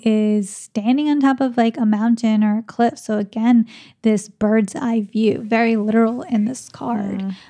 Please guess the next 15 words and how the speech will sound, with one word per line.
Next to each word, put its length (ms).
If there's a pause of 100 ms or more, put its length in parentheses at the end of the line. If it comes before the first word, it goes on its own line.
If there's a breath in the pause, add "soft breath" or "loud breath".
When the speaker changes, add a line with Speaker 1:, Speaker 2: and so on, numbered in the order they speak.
(120)
Speaker 1:
of 420
what 300
is 140
happening 420
before 440
him, 440
whether 340
things 300
are 80
going 600
or 80
coming, 640
leaving 600
or 60
staying. 760